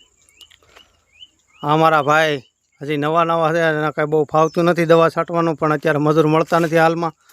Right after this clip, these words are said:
બહુ ખેતી કામમાં તેજી છે. અને અમારા ભાઈ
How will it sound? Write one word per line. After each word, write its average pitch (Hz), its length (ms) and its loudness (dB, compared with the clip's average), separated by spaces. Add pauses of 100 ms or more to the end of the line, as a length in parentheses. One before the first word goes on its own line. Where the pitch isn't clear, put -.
(540)
બહુ 156 120 2 (680)
ખેતી 160 300 -2
કામમાં 165 340 0
તેજી 170 320 0
છે. 185 100 4 (1200)
અને 143 120 0
અમારા 156 360 2
ભાઈ 156 340 0